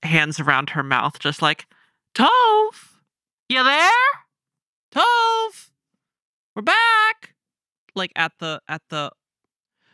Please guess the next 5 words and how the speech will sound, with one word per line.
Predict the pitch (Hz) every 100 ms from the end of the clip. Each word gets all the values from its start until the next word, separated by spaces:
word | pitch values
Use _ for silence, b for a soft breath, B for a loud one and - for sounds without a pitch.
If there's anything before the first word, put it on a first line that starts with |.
| _
you're | 175
now | 175 208
noticing, | 240 214 196 - 175 151
like, | 135 139 - _ _ _ _ _ _ _ _ _ _ _
open | 131 139 - 175 180 190